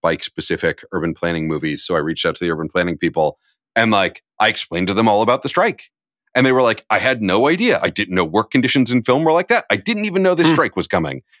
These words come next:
Speaker 1: And I was like, "I know, right?" So, like, if a strike happens, we are going to need a lot of people not in the film industry to understand why this is happening really fast. Because the big misconception of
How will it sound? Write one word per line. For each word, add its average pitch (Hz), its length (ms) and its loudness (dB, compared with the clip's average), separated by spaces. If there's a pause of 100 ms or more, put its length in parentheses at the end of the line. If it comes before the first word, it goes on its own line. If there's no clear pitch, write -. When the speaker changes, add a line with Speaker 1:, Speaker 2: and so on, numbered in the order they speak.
(100)
Speaker 1:
And 143 100 2
I 147 40 2
was 156 180 0
like, 180 260 2
"I 247 160 2
know, 269 360 2
right?" 135 360 0 (420)
So, 165 340 2
like, 151 460 0 (240)
if 220 240 2
a 196 80 2
strike 156 320 0
happens, 78 600 -4 (140)
we 120 160 4
are 160 60 2
going 147 220 0
to 135 80 0
need 135 140 2
a 113 80 4
lot 117 240 2
of 151 160 -6
people 120 360 0
not 95 320 0
in 127 60 -4
the 110 80 0
film 104 200 -2
industry 123 420 -2
to - 200 -6
understand 110 540 0
why 98 400 2
this 92 200 -4
is 87 80 -6
happening 87 460 -4
really 85 300 -2
fast. 76 440 -6 (320)
Because 107 680 -2 (280)
the 92 300 0 (160)
big 175 540 0 (440)
misconception 143 760 0
of 101 120 -4